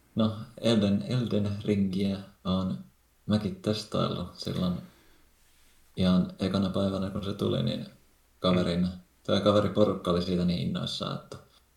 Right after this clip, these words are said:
Speaker 1: päätin ostaa itsekin. Ja mä en
Speaker 2: Joo.
Speaker 1: oo näitä, en oo näitä Dark Souls tai muita Souls-pelejä pelannut ollenkaan, että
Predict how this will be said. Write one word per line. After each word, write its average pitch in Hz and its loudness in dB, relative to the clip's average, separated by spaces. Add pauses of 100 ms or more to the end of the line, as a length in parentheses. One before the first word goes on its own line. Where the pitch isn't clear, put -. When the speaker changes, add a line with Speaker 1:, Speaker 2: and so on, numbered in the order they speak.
(220)
Speaker 1:
päätin 90 4
ostaa 87 -2
itsekin. - -6
Ja - -6 (280)
mä 95 4
en 92 2
Speaker 2:
Joo. 95 2
Speaker 1:
oo 92 2
näitä, 95 0 (880)
en 104 4
oo 101 4
näitä 101 4
Dark 98 4
Souls 90 0
tai 92 2
muita 92 4
Souls-pelejä 90 -2 (280)
pelannut - -2 (1080)
ollenkaan, 90 4
että - -4